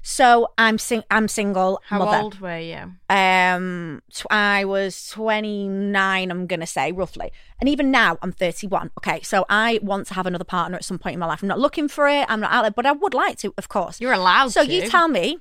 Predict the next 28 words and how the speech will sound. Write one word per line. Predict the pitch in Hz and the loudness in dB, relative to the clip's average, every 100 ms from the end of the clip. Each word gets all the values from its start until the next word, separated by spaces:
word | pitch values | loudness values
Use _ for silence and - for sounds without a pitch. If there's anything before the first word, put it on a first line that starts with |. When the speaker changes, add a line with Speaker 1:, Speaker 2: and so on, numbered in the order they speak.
| - | -10
Speaker 1:
you | 247 415 605 | -10 -10 -6
tell | 453 392 | -2 0
me, | 302 277 - - - 196 - - | 0 -2 -2 -6 -12 -18 -14 0
judgy | 262 247 233 226 | 4 4 2 -6
people | 254 233 - 175 | -4 -4 -4 -6
sat | - 220 208 | 0 0 2
in | 208 | -2
your | 214 | -2
two | - 226 | 0 0
up, | 202 - | 0 -2
two | 233 208 | -2 2
down | 202 190 | 4 4
with | 190 196 | 2 -2
your | 202 | -2
husband | 202 214 202 | 0 0 0
that | 190 | 0
you've | 196 | 0
been | 202 | 0
with | 190 - | 0 -2
since | 196 - | -4 -4
you | |
were | 190 | -4
sixteen. | - 202 - 214 175 202 - - 254 - | -4 -6 -2 -2 -2 -6 -10 -10 -8 -4
You | 262 370 381 | 2 2 2
tell | 240 339 330 311 | 2 4 4 2
Speaker 2:
<laughs> | 320 | 2
Speaker 1:
me | 294 - 220 | 0 0 0
now | 240 220 - | 0 0 -2